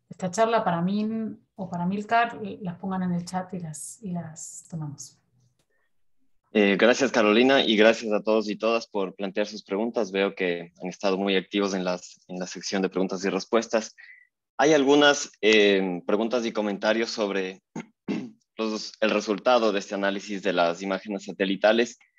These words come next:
Speaker 2: Eh, en algunos casos, ¿por qué no coincide con los, eh, los espacios públicos existentes? Y, mm, vale la pena aclarar que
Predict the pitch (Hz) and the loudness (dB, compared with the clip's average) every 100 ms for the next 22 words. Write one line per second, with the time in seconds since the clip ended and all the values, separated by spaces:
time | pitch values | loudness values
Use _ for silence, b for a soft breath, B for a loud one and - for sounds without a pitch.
0 | b _ _ - 98 92 107 101 104 107 | b _ _ 0 2 4 2 2 2 0
1 | 113 107 110 104 90 113 110 110 98 104 | 0 -4 -4 -6 -2 0 0 -2 -4 -2
2 | 113 107 107 92 90 92 - 90 90 87 | -2 -2 -2 -6 -6 -10 -10 -8 -8 -10
3 | - 90 87 85 80 87 87 107 101 101 | -8 -4 -2 -2 -2 -6 -2 -2 -2 -4
4 | 107 107 104 107 107 - _ _ - - | -2 0 0 0 0 -6 _ _ -10 -8
5 | 92 - 123 113 113 113 B B B B | -8 -4 -2 0 -2 -2 B B B B
6 | B _ - 110 107 101 98 95 95 95 | B _ -2 4 4 4 4 0 -4 -4
7 | 90 107 117 107 113 113 117 117 104 101 | 0 4 4 4 2 2 0 -2 -2 0
8 | 104 110 - 101 98 | 0 -2 -4 -6 -6